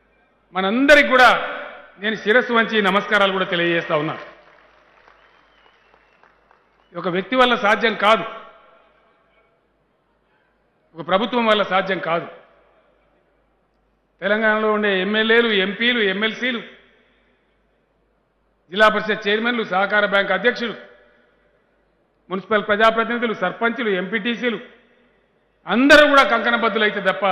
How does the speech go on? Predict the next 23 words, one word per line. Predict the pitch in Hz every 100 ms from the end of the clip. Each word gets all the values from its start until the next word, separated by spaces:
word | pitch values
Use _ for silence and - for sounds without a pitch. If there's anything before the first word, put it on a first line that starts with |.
| 151 - - _ _ _
ఇది | 170 160
సాధ్యం | 156 170 175
కాదు. | 147 156 147 - _ _ _ _ _ _ _ _ _ _ _ _ _ _ _ _ _ 165
మనం | 185
చేసిన | 170 214 220 233
ఆవిష్కరణ | 214 240 - 240 240
మాటలో | 196 214 240 240
తమాషా | 226 220 247 254
ఉంటది, | 247 240 175 - - _ _ _ _ _ _ _ _ _ _ _ _ _ _ _ _ _ _ _ _ _
కానీ | 190 196
ఈ | 190
దేశంలో | 165 202 208 196
ఎక్కడ | 175 202 190
కూడా | 175
లేదు, | 151 156 - _ _ _ _ _ _ _ _ _ _ _ _ _ _ _ _ 170
ఏ | 214 233
రాష్ట్రంలో | 240 254 269 269
కూడా | 262 254
లేదు, | 254 254 208 - - _ _ _ _ _ _ _ _ _ _
కనీసం | 185 247 247 269
ఆలోచన | 214 240 285 285 277
కూడా | 269
లేదు. | 262 190